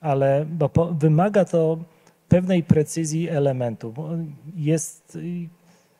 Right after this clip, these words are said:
żeby, żeby móc w ogóle dojść do tego etapu, potrzebujemy,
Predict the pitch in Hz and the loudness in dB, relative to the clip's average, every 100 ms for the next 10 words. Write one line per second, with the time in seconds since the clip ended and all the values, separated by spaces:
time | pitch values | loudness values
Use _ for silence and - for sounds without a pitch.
0 | _ _ _ _ 180 151 156 170 170 147 | _ _ _ _ -2 0 2 -2 -2 0
1 | 151 156 165 214 165 165 151 160 156 143 | 2 4 4 2 2 2 2 2 4 4
2 | 139 - _ _ _ _ _ _ _ _ | 2 -6 _ _ _ _ _ _ _ _
3 | _ 139 131 156 147 135 143 127 127 - | _ -2 2 2 2 -2 0 2 2 0
4 | 156 143 127 135 - 135 135 139 143 139 | -2 -2 -4 -6 -4 -6 -4 -4 -2 -2
5 | 135 | -4